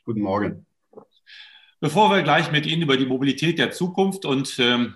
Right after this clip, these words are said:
Speaker 2: ja, Auto- und Versicherungsindustrie sprechen, ähm, was beschäftigt dich, lieber Jochen, heute besonders und wie sehen die aktuellen R-K-I-Zahlen aus?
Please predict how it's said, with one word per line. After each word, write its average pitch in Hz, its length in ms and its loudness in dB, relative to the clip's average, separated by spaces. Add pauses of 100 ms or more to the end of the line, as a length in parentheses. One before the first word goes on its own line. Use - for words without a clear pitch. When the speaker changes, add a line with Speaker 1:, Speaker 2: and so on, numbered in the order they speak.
Speaker 2:
ja, 101 260 0
Auto- 151 320 0
und 127 120 -2
Versicherungsindustrie 151 840 -4
sprechen, 156 640 -4 (400)
ähm, 135 600 0
was 127 680 -2
beschäftigt 147 500 -4
dich, 160 140 -6
lieber 131 180 -2
Jochen, 135 340 0
heute 123 280 0
besonders 147 680 -2
und 127 200 -4
wie 127 120 -2
sehen 127 220 -2
die 120 160 -4
aktuellen 117 480 -2
R-K-I-Zahlen 107 960 -2
aus? - 480 -14